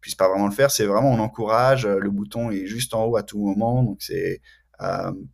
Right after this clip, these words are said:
pour nous, ça fait partie d'un peu plus un esprit, euh, euh, open source, un peu plus redonné à la communauté, et cetera.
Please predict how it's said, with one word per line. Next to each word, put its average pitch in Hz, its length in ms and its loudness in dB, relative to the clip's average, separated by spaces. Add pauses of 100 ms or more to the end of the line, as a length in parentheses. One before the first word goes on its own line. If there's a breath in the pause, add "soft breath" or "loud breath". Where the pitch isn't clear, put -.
pour 110 200 -4
nous, 123 180 6
ça 123 160 4
fait 104 140 0
partie 123 420 0
d'un 101 200 0
peu 98 120 -14
plus - 360 -8
un 92 280 -8
esprit, 110 460 -6
euh, 90 320 -2 (720 soft breath)
euh, 87 300 -10 (720)
open 95 280 -6
source, 104 500 0
un 95 80 -12
peu - 140 -14
plus 101 140 -10
redonné 95 380 0
à 92 60 -2
la 90 80 -4
communauté, 92 560 -8
et 101 40 -14
cetera. - 460 -14